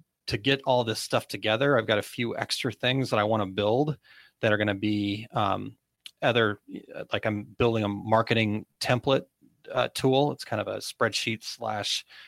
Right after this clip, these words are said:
instructions slash examples thing. And, um, you know, uh, it, I'm not gonna actually give it away at this, this seminar, but if you're signed up on this email list, you will get it. So I think I'm gonna charge, like, twenty bucks for that.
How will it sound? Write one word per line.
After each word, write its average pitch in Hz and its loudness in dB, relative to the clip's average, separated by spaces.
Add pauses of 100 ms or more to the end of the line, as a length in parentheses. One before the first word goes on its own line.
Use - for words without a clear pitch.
instructions 113 -2 (180)
slash - 0
examples 113 -4
thing. 143 0 (600)
And, 104 0
um, 101 0 (200)
you 113 -8
know, 107 -4
uh, 117 -8 (260)
it, 139 -10 (100)
I'm 123 0
not 131 2
gonna 123 0
actually 117 -2
give 110 -2
it 120 2
away 113 2
at 113 -4
this, - -8 (220)
this - -10
seminar, 151 2 (260)
but 117 2
if - -2
you're 120 2
signed 120 2
up 120 4
on 107 2
this 101 -4
email 151 2
list, 175 0
you 117 0
will 107 2
get 98 -4
it. - -16 (320)
So 95 -2
I 95 0
think 117 -10
I'm 98 -6
gonna 95 -8
charge, 98 -8
like, - -14
twenty 104 -6
bucks 104 -8
for 101 -8
that. 104 0